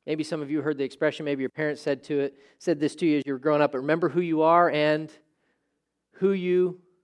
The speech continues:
oh, okay, so or where you come from, but, or who you represent. Remember who you are and who you represent.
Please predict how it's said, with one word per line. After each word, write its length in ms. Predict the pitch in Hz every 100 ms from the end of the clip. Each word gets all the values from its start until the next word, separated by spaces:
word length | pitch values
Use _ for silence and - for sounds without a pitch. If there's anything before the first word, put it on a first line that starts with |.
| _ _ _ _ _ _ _ _ _ _ _ _ _ 135
oh, 60 |
okay, 380 | 135 147 147 117
so 100 | 135
or 80 | 123
where 140 | 120
you 100 | 123
come 220 | 117 127
from, 180 | 117 110
but, 120 | 113 - _ _ _ _
or 160 | 156
who 120 | 120 170
you 180 | 165
represent. 600 | 156 139 139 120 117 110 _ _ _ _ _ _ _ _ _ _ _ _ _ _
Remember 240 | 127 160
who 80 | 151
you 220 | 165 156
are 120 | 147
and 80 | 147
who 80 | 131
you 120 | 143
represent. 500 | 135 127 131 120 117